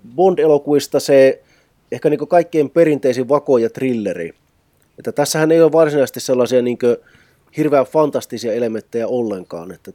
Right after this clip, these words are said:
j-, j-, jos ni-, jos niinku Spectre jätetään pois laskusta, niin tää on hyvin perinteinen itä vastaan länsi, tämmönen spy versus spy tarina. Ja siis, ö,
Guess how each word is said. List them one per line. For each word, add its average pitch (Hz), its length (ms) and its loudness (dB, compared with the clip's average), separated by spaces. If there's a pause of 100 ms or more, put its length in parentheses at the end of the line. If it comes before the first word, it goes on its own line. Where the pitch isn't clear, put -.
(140)
j-, 127 60 -10
j-, 135 300 -10
jos 131 200 0
ni-, 135 100 -2
jos 139 200 2
niinku 143 140 0
Spectre 139 500 0
jätetään 127 440 2
pois 135 260 -4
laskusta, 127 440 -4
niin 120 100 -2
tää 123 100 -2
on 123 100 -2
hyvin 139 360 -2
perinteinen 123 520 -2
itä 123 260 -2
vastaan 110 460 -6
länsi, 113 360 -4
tämmönen 104 500 -8 (520)
spy 120 480 -2
versus 113 440 -6
spy 110 500 -6
tarina. 98 380 -6 (960)
Ja 123 100 -2
siis, 131 300 -2
ö, 123 220 -14